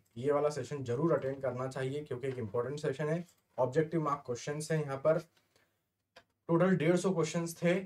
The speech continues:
जिसमें से शुरुआत के पचास question जो थे वो नॉन टेक्निकल थे, उसकी अपन बाद में बात करेंगे। पहले हम start कर रहे हैं technical सब्जेक्ट्स के सॉल्यूशन से। तो आशा करता हूँ कि आप सभी लोग सही सही answer देंगे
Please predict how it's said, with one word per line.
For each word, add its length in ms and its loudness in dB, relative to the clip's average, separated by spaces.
जिसमें 280 -4
से 140 -2
शुरुआत 420 4
के 80 0
पचास 360 2
question 280 -4
जो 140 -2
थे 100 -6
वो 100 2
नॉन 220 -2
टेक्निकल 440 -2
थे, 200 2
उसकी 200 -6
अपन 220 -2
बाद 220 -2
में 100 -4
बात 240 -2
करेंगे। 300 -4
पहले 300 0
हम 160 2
start 320 -2
कर 80 -2
रहे 100 -4
हैं 80 -6
technical 340 -4
सब्जेक्ट्स 380 -6
के 100 -2
सॉल्यूशन 460 -4
से। 120 -10
तो 840 -8
आशा 260 4
करता 220 6
हूँ 180 2
कि 80 4
आप 140 10
सभी 260 -2
लोग 320 2
सही 240 4
सही 220 4
answer 300 2
देंगे 420 -2